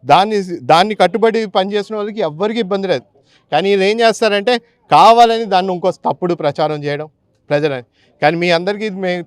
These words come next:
చెప్పాం, ఎవరెవరు ఉల్లంఘించి, ఎవరెవరు దాన్ని అడ్డు పెట్టుకుని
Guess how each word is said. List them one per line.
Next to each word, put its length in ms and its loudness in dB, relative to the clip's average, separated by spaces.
చెప్పాం, 300 -4
ఎవరెవరు 560 4
ఉల్లంఘించి, 680 -2
ఎవరెవరు 480 2
దాన్ని 240 -2
అడ్డు 180 -6
పెట్టుకుని 560 -8